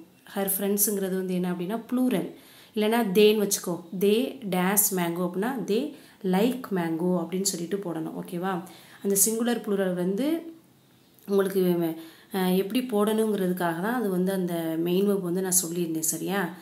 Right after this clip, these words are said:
இப்போ புரிஞ்சிருக்கும்னு நினைக்கிறேன். Next வந்து என்ன பார்த்தீங்க அப்படின்னா thirteenth rule வந்து பாருங்க. நான் அன்னைக்கு டுவெல் நடத்தியிருந்தேன் இல்லையா? தேர்ட்டீன் வந்து, அ, சொல்ல மறந்துட்டேன், ஓகேவா? அந்த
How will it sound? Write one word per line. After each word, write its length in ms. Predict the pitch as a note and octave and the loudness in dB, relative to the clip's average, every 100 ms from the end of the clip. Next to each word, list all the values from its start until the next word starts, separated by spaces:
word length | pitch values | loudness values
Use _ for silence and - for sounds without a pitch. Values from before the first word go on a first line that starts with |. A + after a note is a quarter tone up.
| - - | -20 -20
இப்போ 200 | - G3 F#3+ | -10 -8 -4
புரிஞ்சிருக்கும்னு 380 | F#3 F#3 F3+ F3 | -2 0 -2 -4
நினைக்கிறேன். 600 | E3 D#3+ E3 A3 C#4 - - - G#3 | -4 -4 -4 -4 -6 -10 -20 -10 -2
Next 380 | G#3 G#3 - | 0 0 0
வந்து 220 | A#3+ A3 G#3 | 0 -2 0
என்ன 180 | F#3 | 0
பார்த்தீங்க 400 | F#3 F#3 F3+ F3 E3+ | -2 -4 -4 -4 -6
அப்படின்னா 320 | D#3+ E3 F3 B3+ D4 - - - - _ - | -6 -6 -4 -4 -6 -12 -20 -20 -20 _ -2
thirteenth 640 | A#3+ C4 C4 B3+ B3 - | 0 0 0 0 0 0
rule 240 | G3+ G#3 | 0 2
வந்து 220 | G#3 F#3 - | 2 2 0
பாருங்க. 340 | F#3 E3+ E3+ | -2 -2 -2
நான் 160 | E3 E3 | -2 -2
அன்னைக்கு 340 | E3 - G#3 | -4 -4 0
டுவெல் 260 | A3+ A3+ - A#3+ | 0 -2 -6 -4
நடத்தியிருந்தேன் 420 | F#3+ F#3+ G#3+ G3 | -4 -2 -2 -2
இல்லையா? 480 | F3 F3 F3+ G3+ F3+ - | -2 -2 0 0 -2 -4
தேர்ட்டீன் 400 | A3 A#3 A3+ G3+ | -4 -4 -2 -2
வந்து, 580 | F3 F3+ A#3 A#3 F3+ D#3 - - - - | -2 -2 0 0 -2 -6 -12 -20 -20 -6
அ, 160 | F#3 F3 | 0 4
சொல்ல 280 | E3 G3 G#3+ | 4 2 2
மறந்துட்டேன், 640 | F#3+ F3 F#3+ F3+ E3+ E3+ | 2 0 -2 -4 -6 -8
ஓகேவா? 280 | - F3+ F#3+ F3 | -6 -4 -2 -2
அந்த 320 | E3 F3 G#3+ | -2 -2 -2